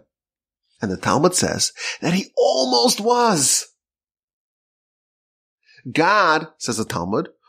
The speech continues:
wanted to make Hezekiah Messiah. And Sancheriv, the enemy that he defeated, that would be the war of Gog and Magog. That would be the apocalyptic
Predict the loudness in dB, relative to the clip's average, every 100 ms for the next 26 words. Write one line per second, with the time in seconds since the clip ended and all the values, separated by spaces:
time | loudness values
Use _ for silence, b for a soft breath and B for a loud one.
0 | b -8 0 2 2 2 0 0 2 2
1 | 0 -4 -2 -2 0 0 -4 -8 -12 -18
2 | _ _ _ _ _ B B -2 0 2
3 | 2 0 0 2 0 -2 -12 -20 _ -4
4 | 0 0 2 2 2 0 -2 -2 0 -2
5 | -4 _ _ B B -2 0 0 0 0
6 | 0 2 0 2 0 0 0 0 -2 -6
7 | -8 -18 _ _ _ _ _ _ _ _
8 | _ _ _ _ _ _ _ B B B
9 | 2 2 2 2 0 0 -2 0 0 0
10 | -2 -4